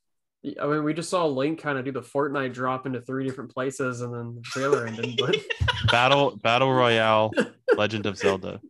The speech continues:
Speaker 2: That's exactly what it looks like.
Speaker 1: <laughs> Like, you see him, like, flying, I'm like, "All right, where's the bus, I guess?" He just, <laughs> you know?
Speaker 3: Where we dropping, boys?
Speaker 1: That's all it looked like
Speaker 2: You
Speaker 1: to
Speaker 2: hear
Speaker 1: me.
Speaker 2: that?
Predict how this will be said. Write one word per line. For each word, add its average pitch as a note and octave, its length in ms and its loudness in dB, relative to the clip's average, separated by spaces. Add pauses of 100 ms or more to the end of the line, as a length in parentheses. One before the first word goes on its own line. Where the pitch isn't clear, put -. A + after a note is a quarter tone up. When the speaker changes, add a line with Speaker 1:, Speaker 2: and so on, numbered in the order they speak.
(720)
Speaker 2:
That's - 420 2
exactly - 800 2
what - 260 4
it B3 80 0 (120)
looks - 380 -2 (160)
like. - 180 -6
Speaker 1:
<laughs> - 140 -18 (280)
Like, F4 200 4
you D#4+ 220 8
see E4 240 2
him, F4 80 2
like, D#4 160 4
flying, D#4+ 440 4
I'm D#4 120 2
like, A#3+ 160 6
"All C4+ 80 4
right, C4 100 6
where's C#4+ 200 4
the B3+ 100 4
bus, B3 380 4
I F#3+ 120 4
guess?" D#3 300 0
He G#3+ 100 -2
just, G3+ 260 0 (100)
<laughs> - 120 -8
you A3 260 0
know? - 380 -2 (140)
Speaker 3:
Where A2+ 180 2
we B2+ 100 6
dropping, G#2+ 400 4
boys? G2 280 -2
Speaker 1:
That's A3 200 -4
all A3 200 2
it G#3 180 0
looked G3+ 180 -4
like F3+ 180 -2
Speaker 2:
You E3 60 -12
Speaker 1:
to G3 80 -4
Speaker 2:
hear G3+ 80 6
Speaker 1:
me. G3+ 60 6
Speaker 2:
that? F3 200 0